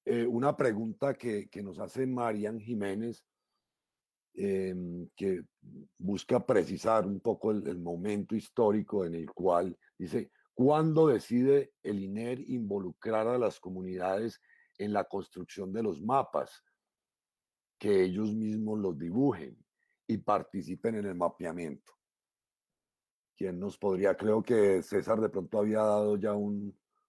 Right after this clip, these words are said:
un dato cercano a esto.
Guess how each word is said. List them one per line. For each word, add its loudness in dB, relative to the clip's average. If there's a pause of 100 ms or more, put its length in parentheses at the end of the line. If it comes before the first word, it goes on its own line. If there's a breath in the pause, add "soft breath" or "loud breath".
un -6
dato 0 (240)
cercano -4
a -4
esto. -8